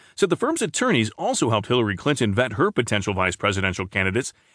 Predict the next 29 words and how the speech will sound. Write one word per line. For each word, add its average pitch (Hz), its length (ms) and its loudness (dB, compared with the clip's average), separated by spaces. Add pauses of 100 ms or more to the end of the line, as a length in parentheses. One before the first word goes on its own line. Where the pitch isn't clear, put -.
(100)
and 160 180 0
continued 240 420 0
to - 80 0
work 226 200 0
for - 100 -4
clients 101 380 0
opposed 95 320 0
to 151 80 0
Trump 127 240 0
policies. 170 540 0 (760)
"The 175 80 6
criticism 185 460 4
of 127 80 2
Gorlick 165 360 4
is 156 220 0
a 135 140 0
symptom 156 380 0
of 113 100 2
the 107 100 2
nation's 120 460 0
sharp - 320 0
political 110 380 2
divisions," 90 460 -2 (200)
said 104 280 0
Melvin 92 280 -2
Fine, 101 320 0 (260)
a 135 80 2
sociologist 131 800 2
at 117 240 -2